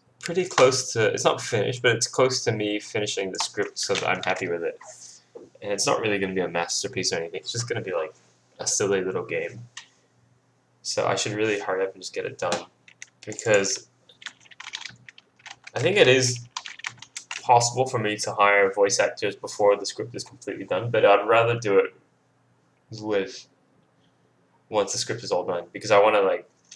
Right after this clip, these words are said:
I wanna say to the voice actor, "Here are your lines, record them, and then I'll pay you." And I don't wanna say, "Actually, I changed these lines.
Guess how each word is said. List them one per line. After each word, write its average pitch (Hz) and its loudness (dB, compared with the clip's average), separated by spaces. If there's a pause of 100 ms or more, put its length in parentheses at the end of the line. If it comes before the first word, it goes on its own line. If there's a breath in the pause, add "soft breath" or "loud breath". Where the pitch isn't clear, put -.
(920 soft breath)
I 107 -8
wanna 107 6
say 110 8
to 107 4
the 104 4
voice 98 4
actor, 98 -2
"Here 120 8
are 113 10
your 104 8
lines, 87 0
record 98 2
them, 90 -4
and 90 -10
then 87 -6
I'll 87 -4
pay 87 -4
you." 85 -14 (1200 soft breath)
And 101 0
I 95 6
don't 92 6
wanna 101 6
say, 101 6
"Actually, 107 4
I - 6
changed 98 0
these 95 -6
lines. 85 -6